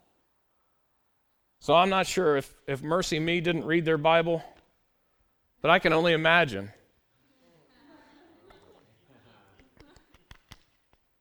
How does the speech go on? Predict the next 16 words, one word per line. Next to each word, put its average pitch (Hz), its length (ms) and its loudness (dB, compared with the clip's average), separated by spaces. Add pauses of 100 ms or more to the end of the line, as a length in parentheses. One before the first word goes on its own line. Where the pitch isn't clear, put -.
(240)
if 147 180 -2
when 160 120 0
I 151 100 4
was 139 180 0
hitting 147 180 -2
my 135 140 2
face, 165 280 -2
if - 140 -4
I 127 60 2
would 113 160 -2
wet 143 200 0
myself 143 440 0
on 147 80 -2
the 131 60 -2
way 127 180 0
down, 180 440 0